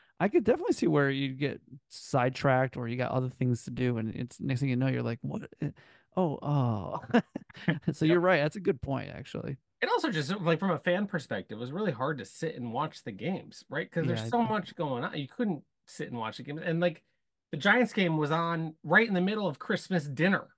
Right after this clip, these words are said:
Speaker 3: right? Like,
Speaker 1: Yeah.
Speaker 3: we couldn't sit and watch the game, so, uh, I didn't get to watch any of it, unfortunately.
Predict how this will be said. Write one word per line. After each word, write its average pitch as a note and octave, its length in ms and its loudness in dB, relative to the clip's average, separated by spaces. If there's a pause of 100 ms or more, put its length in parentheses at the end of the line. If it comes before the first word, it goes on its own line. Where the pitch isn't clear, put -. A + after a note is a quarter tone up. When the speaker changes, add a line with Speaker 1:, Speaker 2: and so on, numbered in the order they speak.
(360)
Speaker 3:
right? C#3 280 2
Like, D3 160 4
Speaker 1:
Yeah. - 80 2 (400)
Speaker 3:
we F#3+ 100 0
couldn't F#3+ 300 0
sit F#3+ 200 -2
and C#3 120 -4
watch B2+ 240 0
the C3+ 100 -2
game, C3 420 -2
so, D3+ 420 0
uh, E3+ 400 0 (400)
I E3+ 60 0
didn't G3+ 120 2
get G#3 100 -2
to G#3+ 60 -4
watch G#3+ 180 0
any D4 180 -2
of - 80 -6
it, - 120 -10 (220)
unfortunately. B2 560 -4